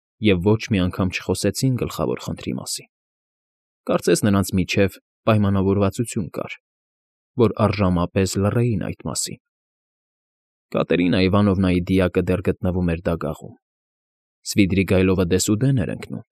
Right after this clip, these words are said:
թաղման համար կարգադրություններ անում։ Սոնյան նույնպես խիստ զբաղված էր։ Վերջին հանդիպման ժամանակ Սվիդրիգայլովը Ռասկոլնիկովին ասաց,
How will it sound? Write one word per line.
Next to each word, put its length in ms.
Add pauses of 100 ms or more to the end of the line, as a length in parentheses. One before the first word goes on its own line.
(680)
թաղման 400
համար 260
կարգադրություններ 880
անում։ 240 (1000)
Սոնյան 480
նույնպես 460
խիստ 340
զբաղված 560
էր։ 140 (1000)
Վերջին 400
հանդիպման 480
ժամանակ 400
Սվիդրիգայլովը 800
Ռասկոլնիկովին 800
ասաց, 400